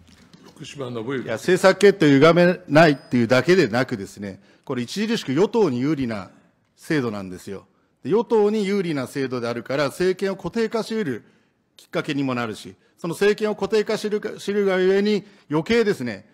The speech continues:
Speaker 2: 膿が溜まるっていう、そうした問題もあるわけですね。ですから私はこの問題に真摯に、自民党という体質そのものだと思いますので、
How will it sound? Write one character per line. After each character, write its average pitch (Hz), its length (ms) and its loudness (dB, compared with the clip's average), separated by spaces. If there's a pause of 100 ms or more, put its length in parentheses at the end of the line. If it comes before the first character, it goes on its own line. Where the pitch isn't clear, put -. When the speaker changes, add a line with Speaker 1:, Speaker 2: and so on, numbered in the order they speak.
Speaker 2:
膿 175 180 -2
が 151 120 0
溜 120 120 -8
ま 131 120 -4
る 127 60 -4
っ - 20 -18
て - 140 -18
い - 20 -12
う、 - 20 -12
そ 180 160 -6
う 208 60 -2
し - 40 -10
た 214 80 -2
問 208 200 -4
題 214 120 -2
も 208 80 -6
あ 220 60 -4
る 214 80 -4
わ 160 120 -4
け 107 100 -16
で 98 80 -16
す - 100 -20
ね。 170 240 -10 (320)
で 208 80 -4
す 214 80 -8
か 226 120 2
ら 165 80 2
私 151 340 -2
は 196 440 0
こ 147 140 -4
の 147 80 0
問 143 240 -4
題 151 220 -2
に 175 100 -6
真 202 220 -4
摯 175 180 -4
に、 113 140 -6 (340)
自 117 180 -6
民 208 200 -2
党 214 260 0
と 208 160 -2
い 208 80 2
う 175 60 -2
体 190 260 -2
質 202 160 -10
そ - 160 -8
の 226 120 -2
も 247 100 2
の 226 80 2
だ 196 100 0
と 107 220 -10 (180)
思 151 220 -4
い - 20 -2
ま 147 140 -4
す - 80 -8
の 127 100 -2
で、 139 280 0